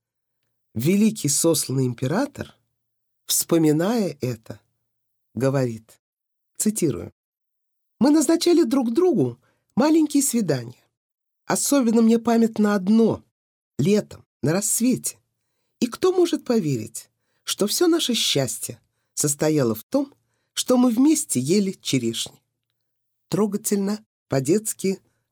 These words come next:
романтично. Да он и был в это время романтически настроенный юноша, с платоническим увлечением этими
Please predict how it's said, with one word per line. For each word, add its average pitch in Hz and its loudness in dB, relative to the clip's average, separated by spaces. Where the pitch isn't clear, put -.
романтично. 143 -2
Да 294 0
он 320 4
и 349 4
был 180 0
в 98 -6
это 120 -6
время 170 0
романтически 226 2
настроенный 214 2
юноша, 170 -2
с - -6
платоническим 220 2
увлечением 214 2
этими 202 2